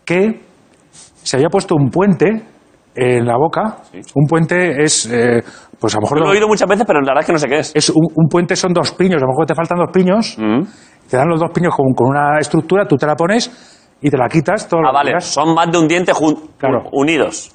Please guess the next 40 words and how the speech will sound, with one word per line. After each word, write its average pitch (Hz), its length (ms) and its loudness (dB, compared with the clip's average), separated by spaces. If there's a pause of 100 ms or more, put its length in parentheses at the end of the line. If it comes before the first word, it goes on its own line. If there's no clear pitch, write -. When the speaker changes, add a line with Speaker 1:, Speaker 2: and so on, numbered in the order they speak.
Speaker 1:
Eso 113 240 0
es. - 440 -6
Y - 60 -2
eso 139 100 2
es 131 40 0
una 160 140 0
cosa 165 180 -4
que 175 80 -2
te, 127 160 -4
te 127 180 -4
la 131 80 0
tienes 147 200 -4
que 151 100 -4
quitar 160 340 -2
todos 160 220 0
los 147 100 0
días 190 300 0 (140)
Speaker 2:
Sí. - 140 -10
Speaker 1:
y 135 60 0
meterla 135 320 0
en 160 60 0
un 147 80 2
vaso 135 200 -2
de 107 100 2
agua. 131 320 2
Speaker 2:
Vale. 82 180 -12 (300)
Speaker 1:
Ese 139 200 -2
hombre 160 280 0
se 117 160 -4
la 110 80 0
puso 156 300 0 (1700)
y 156 100 2
no 165 120 2
se 165 120 -2
la 170 60 0
quitó 170 240 0
en 185 120 4
veinticinco 151 680 2
años. 104 340 -2
Speaker 2:
Hostia. 92 380 -2